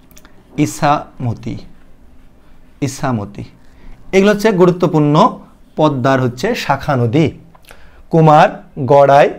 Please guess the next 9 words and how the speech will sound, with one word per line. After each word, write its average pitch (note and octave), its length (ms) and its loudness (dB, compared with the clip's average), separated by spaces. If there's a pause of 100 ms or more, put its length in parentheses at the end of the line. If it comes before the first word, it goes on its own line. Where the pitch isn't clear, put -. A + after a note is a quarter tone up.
(140)
মাথাভাঙ্গা, C#3+ 640 0
ভৈরব, C3+ 640 2
আড়িয়ালখা, C#3+ 600 0
মধুমতি, C#3 680 -4
চিত্রা D3+ 520 -2 (280)
এবং C#3+ 320 0
ইছামতি। B2+ 520 -6 (460)
তো - 300 2 (120)
আমরা G#3 460 2